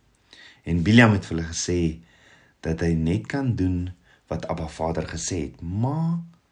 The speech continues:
besluit om, om meer van hulle geld te neem en, en dat hy weer by Abba Vader sal gaan hoor.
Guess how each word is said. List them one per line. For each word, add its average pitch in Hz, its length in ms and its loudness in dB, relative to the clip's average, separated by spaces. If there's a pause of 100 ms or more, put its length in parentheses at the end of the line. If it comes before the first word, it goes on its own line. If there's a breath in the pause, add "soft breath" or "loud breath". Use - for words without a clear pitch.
(460)
besluit 160 460 0
om, 135 460 -2 (160)
om 107 160 -4 (360)
meer 120 500 2 (680 soft breath)
van 104 180 2
hulle 92 180 2
geld 113 360 0
te 87 120 0
neem 117 380 4 (800 soft breath)
en, 104 320 0
en 131 200 2
dat 135 140 0
hy 156 140 0
weer 170 320 0 (680)
by 92 140 -2
Abba 95 180 0
Vader 82 320 -6
sal - 220 -4
gaan 73 100 -10
hoor. 67 240 -12